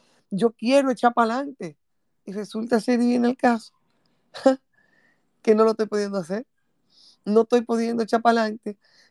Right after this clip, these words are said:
porque no tengo el ánimo, no tengo el enfoque mental, no tengo la, la sensación de logro que, "No, yo lo voy a lograr". Y parte de eso ocurre porque las personas comienzan a tener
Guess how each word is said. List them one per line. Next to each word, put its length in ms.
porque 480
no 200
tengo 300
el 180
ánimo, 520
no 200
tengo 480
el 160
enfoque 500
mental, 680
no 200
tengo 420
la, 320
la 140
sensación 600
de 120
logro 460
que, 220
"No, 60
yo 140
lo 80
voy 120
a 80
lograr". 460
Y 140
parte 400
de 120
eso 180
ocurre 580
porque 420
las 200
personas 680
comienzan 640
a 60
tener 500